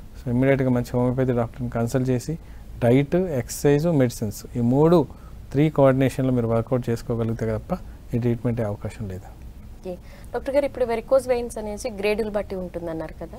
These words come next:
Speaker 2: so treatment ఏ విధంగా ఉంటుందండి, చికిత్సా విధానం?
Speaker 1: చికిత్స విధానం కూడా మీకు ఇంటెన్సిటీని బట్టి depend అవుతుంది. ఇంతకుముందు భాస్కర్ గారు మాట్లాడినట్టుగా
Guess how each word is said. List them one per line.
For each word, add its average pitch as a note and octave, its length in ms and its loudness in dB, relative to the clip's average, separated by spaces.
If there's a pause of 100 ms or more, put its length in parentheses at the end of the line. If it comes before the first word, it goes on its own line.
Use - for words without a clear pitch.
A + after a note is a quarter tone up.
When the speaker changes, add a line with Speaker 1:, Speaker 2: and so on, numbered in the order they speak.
(140)
Speaker 2:
so A3+ 160 -4
treatment B3+ 460 -4
ఏ G3 60 0
విధంగా F#3 380 -4
ఉంటుందండి, E3 480 -10 (100)
చికిత్సా F3+ 300 -6
విధానం? E3 340 -8 (460)
Speaker 1:
చికిత్స D3 280 2
విధానం F3 340 8
కూడా E3 160 6
మీకు D3+ 280 4
ఇంటెన్సిటీని C#3+ 460 4
బట్టి C3 260 2
depend A#2+ 360 2
అవుతుంది. G#2+ 260 -2
ఇంతకుముందు C3+ 320 2
భాస్కర్ B2+ 360 0
గారు B2+ 160 0
మాట్లాడినట్టుగా A#2+ 680 -2